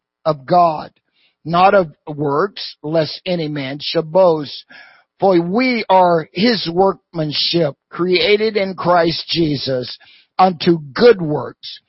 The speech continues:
which God hath before ordained that we should walk in them. Amen. Praise God. And I want to talk to you this morning from this thought, but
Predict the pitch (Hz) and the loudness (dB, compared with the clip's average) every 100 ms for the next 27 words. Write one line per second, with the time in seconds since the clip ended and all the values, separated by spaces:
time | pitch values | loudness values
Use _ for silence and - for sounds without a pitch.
0 | _ _ 180 185 - - 190 190 139 147 | _ _ -2 0 -2 -2 2 2 0 -6
1 | 147 151 139 135 139 - 185 175 147 131 | -4 -2 -2 -4 -10 -2 2 4 2 -2
2 | - - 147 135 127 185 160 135 117 113 | -4 -6 -6 -6 0 0 0 -4 -8 -14
3 | _ _ _ - 147 - 160 185 160 - | _ _ _ -4 -2 -2 0 0 2 0
4 | 147 135 131 165 151 117 - - - _ | -2 -4 -2 2 2 0 -10 -18 -20 _
5 | _ _ _ - 143 135 135 135 - _ | _ _ _ -8 -4 -2 -2 -4 -8 _
6 | _ _ _ 135 127 151 139 113 110 127 | _ _ _ -10 -2 -2 -2 -6 -10 -14
7 | _ - 151 147 151 151 139 127 120 _ | _ -4 -2 2 2 4 2 -2 -8 _
8 | _ _ _ - _ _ - 165 151 135 | _ _ _ -20 _ _ -6 -4 -4 -8
9 | - 165 160 143 131 - - - - - | -4 0 2 0 -4 -12 -20 -20 -20 -4
10 | 160 180 190 190 165 - 190 180 - 185 | -2 0 2 0 -2 0 2 2 0 -2
11 | 175 151 147 147 - 156 160 165 160 - | 0 -2 -2 -4 -4 -2 0 2 0 -2
12 | 143 147 160 - - 151 127 - _ - | 0 2 2 0 0 0 0 -8 _ -20
13 | - _ _ _ _ 113 107 143 147 | -20 _ _ _ _ -20 -8 -4 -4